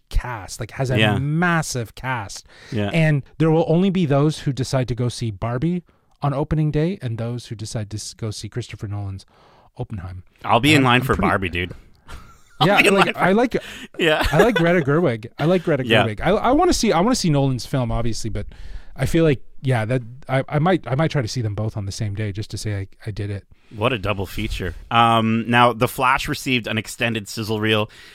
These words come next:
Speaker 2: and was probably the highlight of the W B presentation, uh, according to the, the writer of this article. Um, it had unfinished V F X, but we got a peek at Barry Allen going back in time, an alternate Barry with longer hair, a look at Bruce's seven bat suits,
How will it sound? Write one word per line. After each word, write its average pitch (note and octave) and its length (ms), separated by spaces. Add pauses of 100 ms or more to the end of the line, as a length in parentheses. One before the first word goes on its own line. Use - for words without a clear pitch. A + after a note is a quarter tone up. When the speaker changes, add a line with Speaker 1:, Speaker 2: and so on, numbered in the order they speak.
Speaker 2:
and A#2 60
was B2 100
probably D3 300
the C3+ 80
highlight B2+ 560
of G#2+ 320
the G#2+ 300
W G#2 280
B G2 120
presentation, F#2+ 800 (360)
uh, F#2 200
according F#2+ 320
to F#2 120
the, F#2 320
the F#2 180
writer F#2+ 240
of E2+ 80
this F2+ 140
article. F#2+ 420 (320)
Um, G#2+ 260
it B2 120
had C3 240
unfinished C#3 500
V B2 140
F A#2+ 160
X, - 320
but A2+ 260
we A2+ 100
got G#2+ 140
a G2+ 60
peek - 280
at G#2+ 140
Barry A#2 260
Allen G#2 360
going G2 260
back A2 300
in G#2+ 100
time, C#3 420 (260)
an A#2+ 120
alternate B2+ 480
Barry A2+ 260
with G#2 220
longer F#2+ 380
hair, B2 500 (240)
a A2 60
look C#3 200
at A2+ 140
Bruce's B2 540
seven C3+ 540
bat G2+ 280
suits, G2+ 380